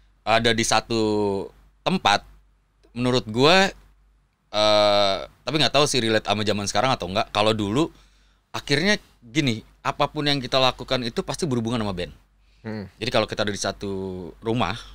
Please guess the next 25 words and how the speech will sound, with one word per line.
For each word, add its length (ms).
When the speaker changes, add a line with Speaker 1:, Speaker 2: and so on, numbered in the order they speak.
Speaker 1:
di 100
satu 240
rumah. 220
Jadi 260
dulu 180
studio 300
gue 160
tuh 160
satu 360
rumah, 320
satu 260
kamar 320
yang 160
besar 280
tuh 140
buat 280
studio, 680
satu 380
kamar 380
lagi 360
tuh, 380
eh, 680
buat 300
manajer 340
gue, 240